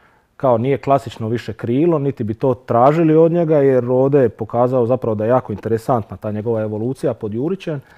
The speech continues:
Sad, e, mislim da Guardiol definitivno za-, zacementirao mjesto stopera i startera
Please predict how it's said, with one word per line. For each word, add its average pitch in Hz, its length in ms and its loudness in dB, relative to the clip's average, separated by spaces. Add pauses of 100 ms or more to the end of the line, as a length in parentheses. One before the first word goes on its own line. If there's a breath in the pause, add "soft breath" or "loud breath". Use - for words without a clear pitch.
(800 soft breath)
Sad, 139 300 2
e, - 220 -12 (680 soft breath)
mislim 135 220 -4
da 123 80 2
Guardiol 123 400 4
definitivno 98 920 -6 (540)
za-, 104 280 -8
zacementirao 107 680 -4
mjesto 107 280 -8
stopera 107 840 -4
i 98 540 -10
startera 95 560 -8